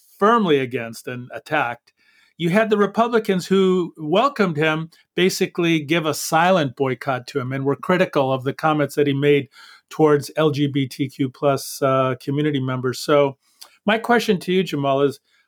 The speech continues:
Do you think the Republicans are ever gonna wake up? I mean, they're hitching their wagon to a racist apartheid state.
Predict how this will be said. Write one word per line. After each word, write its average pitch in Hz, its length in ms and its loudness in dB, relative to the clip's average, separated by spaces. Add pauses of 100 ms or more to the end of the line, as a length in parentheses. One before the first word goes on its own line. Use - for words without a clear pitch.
(240)
Do 190 80 2
you 208 40 4
think 311 240 0
the 320 80 2
Republicans 208 640 0
are 156 140 2
ever 156 200 -2
gonna 165 220 0
wake 151 260 2
up? 147 260 0
I 151 60 -6
mean, 151 180 -2
they're 143 160 4
hitching 190 380 0
their 147 160 2
wagon 147 460 0
to 135 160 -6
a 127 40 -4
racist 147 500 -2
apartheid 135 600 -4
state. 143 360 -2